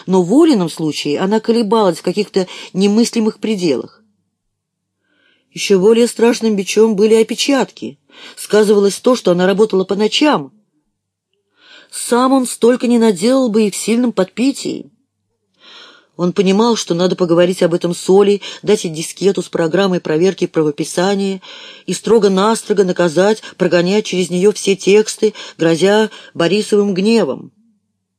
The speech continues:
Но все в нем сопротивлялось этому разговору, который, вне всяких сомнений, закончился бы слезами и обидой. Невооруженным глазом видно, что психика у Оли еще не встала на место.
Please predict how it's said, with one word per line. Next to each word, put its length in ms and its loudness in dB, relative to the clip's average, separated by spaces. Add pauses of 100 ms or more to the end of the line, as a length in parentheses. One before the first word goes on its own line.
(380)
Но 160 -10
все 440 -2
в 80 -8
нем 220 -4
сопротивлялось 1160 -4
этому 260 -6
разговору, 720 0 (260)
который, 380 2
вне 180 -4
всяких 460 -2
сомнений, 520 -2
закончился 680 -2
бы 100 -8
слезами 580 -4
и 60 -2
обидой. 560 -6 (1400)
Невооруженным 720 2
глазом 480 2
видно, 280 -4
что 200 -4
психика 460 -6
у 220 0
Оли 100 -2
еще 260 -6
не 80 -6
встала 380 -2
на 160 -2
место. 420 -6